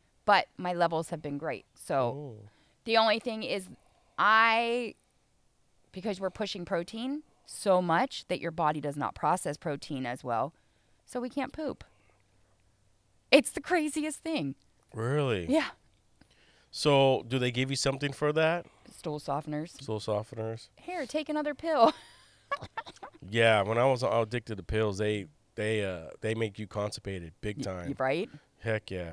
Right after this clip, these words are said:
Speaker 1: Yeah. And I went with no pain medicine. I told them after surgery, "I don't want any pain medicine.
Speaker 2: Wow, that's good.
Speaker 1: I don't wanna be constipated. I don't wanna be
Speaker 2: Mm-hmm.
Speaker 1: sick." So come the day of surgery, I'll, I'll never forget. After surgery, they're like, "Oh, you're gonna be experiencing the gas pain, right? Because we're in
Speaker 2: Mm-hmm.
Speaker 1: anesthesia."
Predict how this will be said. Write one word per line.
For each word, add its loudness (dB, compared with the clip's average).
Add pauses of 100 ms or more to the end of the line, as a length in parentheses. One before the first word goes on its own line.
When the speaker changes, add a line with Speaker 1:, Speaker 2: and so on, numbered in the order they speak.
(120)
Speaker 1:
Yeah. -4 (1040)
And 4
I 6
went 4
with 0
no 0
pain -2
medicine. -6 (260)
I -2
told -4
them -4
after -6
surgery, -10 (200)
"I 0
don't 2
want -2
any -6
pain -6
medicine. -4
Speaker 2:
Wow, 6
that's 0
good. 0
Speaker 1:
I 2
don't 2
wanna -2
be -8
constipated. -2
I -2
don't -2
wanna -2
be -4
Speaker 2:
Mm-hmm. -6
Speaker 1:
sick." -4 (560)
So 2
come 4
the 0
day 4
of 2
surgery, 0
I'll, 0 (840)
I'll 0
never 0
forget. 2 (480)
After -2
surgery, -6
they're -4
like, -2
"Oh, -8
you're -8
gonna -6
be -6
experiencing -10
the -10
gas -6
pain, -8
right? -6
Because -10
we're -8
in -2
Speaker 2:
Mm-hmm. -2
Speaker 1:
anesthesia." -6